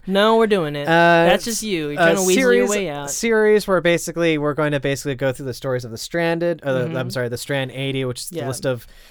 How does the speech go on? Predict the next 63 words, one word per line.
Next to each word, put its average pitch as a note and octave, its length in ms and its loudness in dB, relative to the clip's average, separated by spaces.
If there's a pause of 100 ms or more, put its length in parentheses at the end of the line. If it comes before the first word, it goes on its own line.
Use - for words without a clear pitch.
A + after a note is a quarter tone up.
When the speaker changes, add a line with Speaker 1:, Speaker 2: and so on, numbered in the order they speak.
(160)
Speaker 2:
bullshit D3+ 540 0
<laughs> - 60 -8
voted A3+ 500 2
in G#3+ 140 2
Speaker 1:
Uh-huh. F#3 400 2
Speaker 2:
books G3 320 2
that E3+ 200 4
people E3+ 220 0
are D#3 80 4
eighty C#3+ 280 -2
Speaker 1:
Hey, F3 40 -10
Speaker 2:
favorite E3 220 -4
Speaker 1:
we, G3+ 60 -6
Speaker 2:
books. G#3 200 2
Speaker 1:
we, A#3 120 -4
we - 20 -8
put - 260 0
new B3 320 0
rules C4+ 460 0
in, C#3+ 340 -4
so D#3+ 400 -2
Speaker 2:
Mm-hmm. E3+ 120 -4
Speaker 1:
next, F#3+ 220 -4
so F#3+ 280 0
we're G#3 240 0
gonna, D4 340 0
we're B3 100 0
gonna D4+ 160 -2
do E4+ 160 0
Poisonwood B3+ 460 -2
Bible, G#3+ 420 -2
um, D#3 160 -6
next E3 280 -8
week. C#3+ 320 -8 (120)
Speaker 2:
Uh-huh. A2 120 -12
Speaker 1:
Hopefully, A3+ 680 -4
I F3+ 80 -10
mean, F#3 180 -4
I'm, C4+ 380 -2
I'm C#4 220 -2
about C#4+ 180 2
a A3 80 -4
third F#3+ 420 -6
through D#3+ 240 -4
it, F3+ 220 -4
and E3 100 -10
we F3 80 -4
have F3 140 -6
a - 20 -6
week F3 220 -8
and F3 100 -8
a - 20 -12
half D3+ 240 -12
to D#3 100 -14
read C3+ 200 -10
it. C#3 160 -10
I F#3 100 -8
think G#3+ 220 -4
I'm G3 80 -2
gonna E3+ 140 -6
get D3 160 -8
through A#2+ 160 -12
it. - 100 -20